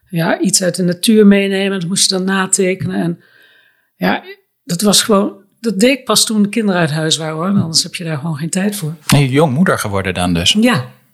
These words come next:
Speaker 2: Als ik even snel uitreken. Eh, eh, d-, dat wordingsproces,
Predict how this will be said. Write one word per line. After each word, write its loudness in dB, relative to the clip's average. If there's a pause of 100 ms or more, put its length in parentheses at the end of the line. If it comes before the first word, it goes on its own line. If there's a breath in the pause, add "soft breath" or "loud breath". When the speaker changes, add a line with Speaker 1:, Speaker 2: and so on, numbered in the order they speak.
(220)
Speaker 2:
Als -2
ik -2
even 0
snel 2
uitreken. -2 (260)
Eh, -2
eh, 2
d-, -2 (100)
dat 2
wordingsproces, 0